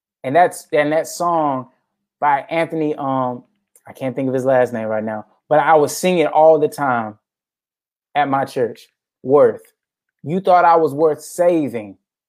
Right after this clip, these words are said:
So you came and changed my life. You thought I was worth keeping.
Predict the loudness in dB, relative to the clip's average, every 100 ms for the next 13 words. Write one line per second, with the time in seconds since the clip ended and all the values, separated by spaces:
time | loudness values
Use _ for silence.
0 | _ _ _ _ -4 -2 -2 -4 -4 -6
1 | -4 -2 -4 -6 -8 -6 -8 -6 -2 0
2 | 0 0 -4 _ -4 -2 2 4 6 4
3 | 4 0 0 0 -2 -2 0 2 -2 -4